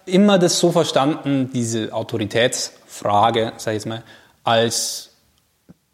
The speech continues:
dadurch quasi motiviert, dass man bestmöglich vorbereitet ist und Respekt hat für die, für das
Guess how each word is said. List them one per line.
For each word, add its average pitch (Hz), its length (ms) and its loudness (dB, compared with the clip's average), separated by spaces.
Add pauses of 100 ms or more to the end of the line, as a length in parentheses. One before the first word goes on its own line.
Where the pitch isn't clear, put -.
(400)
dadurch 151 320 2
quasi 131 240 2
motiviert, 127 760 2 (180)
dass 123 200 -4
man 117 260 -4 (1600)
bestmöglich 131 540 -2
vorbereitet 175 540 0
ist 190 340 -10 (800)
und 120 320 -6 (180)
Respekt - 800 -4 (600)
hat 131 340 -4
für - 340 -4
die, 117 280 -6
für - 240 -12
das 117 500 -10